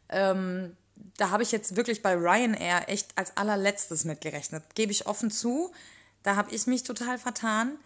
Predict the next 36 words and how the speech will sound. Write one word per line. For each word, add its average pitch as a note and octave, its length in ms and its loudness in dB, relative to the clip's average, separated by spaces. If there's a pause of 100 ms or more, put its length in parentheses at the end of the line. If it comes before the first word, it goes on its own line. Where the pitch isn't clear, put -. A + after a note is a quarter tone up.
(380)
Ähm, G#3 600 4 (920)
aber F3+ 520 4 (100)
ja, C4+ 340 2
das F3+ 160 2
ist F#3 120 -4
halt F3+ 220 -2
auch - 160 2
schön, D#3 560 2
ne? C#4+ 160 0
Also F3+ 280 0
gerade A3 540 2
wenn G3+ 140 2
Leute F#3 360 4
sozusagen F3 720 0 (300)
oder F#3 240 4
Firmen F#3+ 720 -2 (380)
umkehren A#3 920 2
vielleicht F#3 480 0
ein G3 60 -4
Stück - 240 -8
weit F#3 240 0
oder G3 220 0
ihre F3+ 160 -4
Verantwortung F#3+ 560 -2
erkennen, F#3 580 -4 (240)
bei F#3 120 2
denen F#3 180 0
man F3+ 120 -2
eben F3 200 -4
nicht B3+ 160 0
mitgerechnet F#3 480 -2
hat, E3 160 -6
sollte G#3+ 300 6
man F3+ 140 2
das F3 140 -4
betonen, A#3+ 540 -2